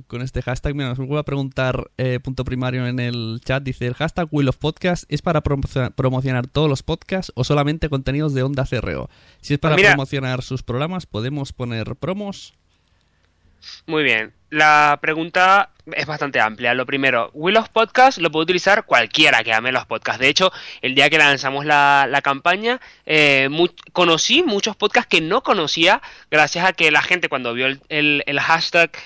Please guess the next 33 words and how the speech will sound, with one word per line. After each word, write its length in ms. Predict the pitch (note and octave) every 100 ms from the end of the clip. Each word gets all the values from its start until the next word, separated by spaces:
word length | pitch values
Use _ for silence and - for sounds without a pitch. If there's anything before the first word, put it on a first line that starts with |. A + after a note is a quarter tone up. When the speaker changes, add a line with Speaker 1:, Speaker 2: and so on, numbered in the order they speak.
| - -
Speaker 2:
en, 520 | D3 C#3 C3 B2+ C3
en 160 | C#3+ C3+
Twitter 300 | F3+ A3+ A3
lo 100 | G3
comenzó 320 | F3 D3+ D3
a 20 |
utilizar 360 | F3+ G#3 D#3+ F3+
para 160 | G#3
promocionar 640 | F3 D#3 D3 C#3 D3 C#3+ C#3
sus 160 | F3+
podcasts. 380 | - B2+ C#3+ B2+
Y 80 | C3+
yo 200 | D#3+ G#3+
estoy 280 | C3 - D3
encantado 600 | F3 E3+ C3 C#3 E3+ A3 - - -
de 120 | C#3+ C#3
que 120 | C#3
la 100 | C3+
gente 420 | D3 C#3 D#3+ E3
lo 120 | D#3+ D#3+
utilice 360 | D3 C#3+ C#3
de 60 | F#3+
esa 120 | G3
manera 260 | G#3 B3+ G#3
porque 260 | E3+ D#3+
lo 100 | D#3
que 60 | D#3+
estamos 280 | D#3 F#3 B3
haciendo 360 | A3 G3 G#3+
es 100 | G#3
fortalecer 640 | - G#3+ G3+ E3 C#3 A3+ A#3+
el 120 | E3+
sector 420 | D3 C3 D3+ F#3